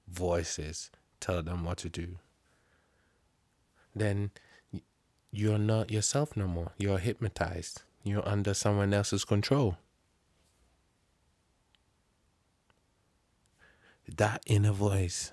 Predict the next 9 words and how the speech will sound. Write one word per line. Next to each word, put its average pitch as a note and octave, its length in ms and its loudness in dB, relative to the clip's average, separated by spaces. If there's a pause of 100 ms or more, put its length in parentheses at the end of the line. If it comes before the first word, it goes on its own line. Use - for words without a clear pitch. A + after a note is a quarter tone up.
(340)
is - 300 -8 (1120)
what's G2 340 0
passed - 440 -2
down F2 280 -2
from F2 280 -4
generations F2 680 -4
to E2 120 -10
generation. E2+ 720 -6 (200)
It's - 240 -6